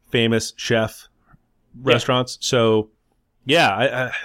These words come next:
Speaker 1: I wanna say we just open tabled it, like, uh, two weeks out.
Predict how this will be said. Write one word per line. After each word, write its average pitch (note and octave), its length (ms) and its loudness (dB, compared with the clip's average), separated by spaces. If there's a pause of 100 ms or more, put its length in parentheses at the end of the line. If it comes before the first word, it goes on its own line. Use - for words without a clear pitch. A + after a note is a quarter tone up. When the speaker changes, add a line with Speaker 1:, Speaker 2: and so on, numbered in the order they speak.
(120)
Speaker 1:
I A#2+ 40 -4
wanna D3 180 0
say D3 180 0
we C#3 100 2
just C#3 160 -4
open B2+ 240 0
tabled B2 320 -2
it, C2+ 160 -10 (500)
like, A2+ 160 -2
uh, G#2+ 220 2
two B2+ 160 -2
weeks A#2 200 0
out. F#2 220 -4